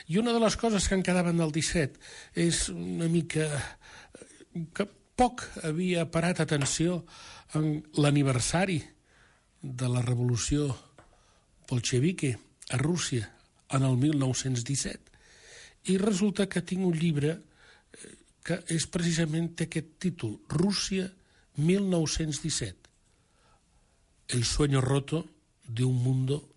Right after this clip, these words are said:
nunca visto. Però em va sorprendre molt un fragment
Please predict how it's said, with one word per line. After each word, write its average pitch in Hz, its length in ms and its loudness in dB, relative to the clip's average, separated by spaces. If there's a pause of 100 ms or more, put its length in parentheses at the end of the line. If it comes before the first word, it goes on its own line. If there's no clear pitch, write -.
nunca 143 440 0
visto. 98 420 -8 (1120)
Però 190 120 0
em 208 80 2
va 269 120 -2
sorprendre 214 600 0
molt 170 240 2
un 147 80 0
fragment 156 560 -2